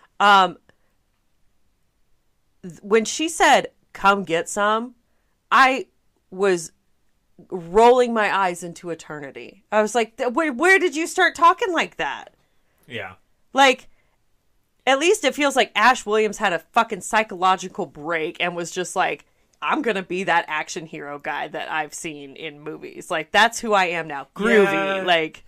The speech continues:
Speaker 2: It's true that they didn't, the movie just didn't quite,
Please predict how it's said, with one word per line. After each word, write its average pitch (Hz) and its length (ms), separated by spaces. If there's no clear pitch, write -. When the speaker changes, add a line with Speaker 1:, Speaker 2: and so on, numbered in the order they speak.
Speaker 2:
It's 214 240
true 311 300
that 240 160
they 214 120
didn't, 254 520
the 185 120
movie 247 500
just 175 460
didn't 165 440
quite, 117 760